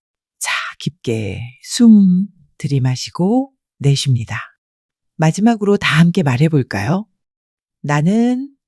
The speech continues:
오늘도 건강합니다. 오늘 하루 십 분 두뇌 운동 잘 따라하셨나요? 꾸준히 하시면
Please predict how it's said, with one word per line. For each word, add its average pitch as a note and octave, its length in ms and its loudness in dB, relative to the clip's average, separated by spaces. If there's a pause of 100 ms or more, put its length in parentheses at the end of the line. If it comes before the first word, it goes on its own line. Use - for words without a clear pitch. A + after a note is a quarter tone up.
(100)
오늘도 F3+ 460 2
건강합니다. B2 960 -4 (720)
오늘 A#3+ 400 2
하루 B3 240 -2
십 - 240 -8
분 C4+ 200 -2
두뇌 G3 260 -2
운동 E3+ 460 -2 (180)
잘 B2+ 340 -6
따라하셨나요? D#3+ 880 -2 (840)
꾸준히 D#4 380 2
하시면 C#3+ 680 2